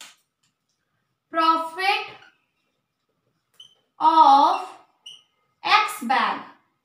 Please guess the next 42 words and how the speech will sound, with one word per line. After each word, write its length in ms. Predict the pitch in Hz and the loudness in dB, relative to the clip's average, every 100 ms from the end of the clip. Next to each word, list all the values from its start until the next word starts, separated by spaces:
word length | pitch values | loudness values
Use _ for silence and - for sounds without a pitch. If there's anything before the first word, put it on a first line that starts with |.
| 277 | -10
मैंने 260 | 277 349 | -6 -4
मान 260 | 359 381 381 | 0 0 0
लिया 160 | 403 | 0
है 200 | 403 403 403 | 2 2 -2
कि 80 | |
white 300 | 392 339 349 | -4 -4 -4
cement 340 | 381 381 392 392 | -8 -8 -8 -8
की 160 | 392 | -6
X 240 | 370 370 349 | -6 -6 -6
bag 280 | 370 370 370 | 0 0 -2
को 80 | 392 | -6
sold 320 | 359 359 359 | -6 -6 -6
किया 200 | 359 370 | -6 -4
गया 220 | 370 359 | -2 -2
है। 180 | 311 254 - - - _ _ - | -2 -4 -6 -16 -20 _ _ -6
Profit 440 | 320 330 403 415 415 | -2 0 -2 0 2
of 300 | 415 - 359 | 4 2 -2
X 200 | 392 370 320 | -2 -4 -2
bags 400 | 330 320 320 330 | 0 0 -2 0
of 380 | 302 285 277 381 - - - _ _ - _ _ - _ | 2 4 2 -2 -8 -18 -20 _ _ -20 _ _ -20 _
white 360 | 285 320 359 403 - | -2 0 0 -4 -6
cement, 480 | 392 381 339 233 - - _ _ - _ _ _ - | -6 -4 -4 -6 -12 -20 _ _ -20 _ _ _ -8
और 140 | 302 | -6
इस 100 | 320 | -6
पे 140 | 320 | -2
हमें 280 | 381 381 403 | 0 0 -2
profit 420 | 381 359 381 392 | 0 0 0 -6
मिल 120 | 392 392 | -6 0
रहा 200 | 392 381 | 2 4
था 140 | 392 | 2
ना 140 | 381 392 | 2 2
white 240 | 392 392 | 2 0
cement 400 | 392 392 403 392 415 | -4 -8 -6 -8 -6
पे, 140 | 415 494 480 - - - - - | -6 -6 -10 -16 -18 -18 -20 -12
एक 240 | 302 370 302 | -8 -6 0
बैग 280 | 381 381 381 | 0 0 -2
पे 100 | 392 | -8
रुपीज 360 | 381 370 381 | -8 -8 -6
एट 180 | 381 381 | -6 -4
का 120 | 381 381 | -4 0
profit 400 | 381 381 392 392 | 2 0 -2 -2
था, 120 | 403 | 0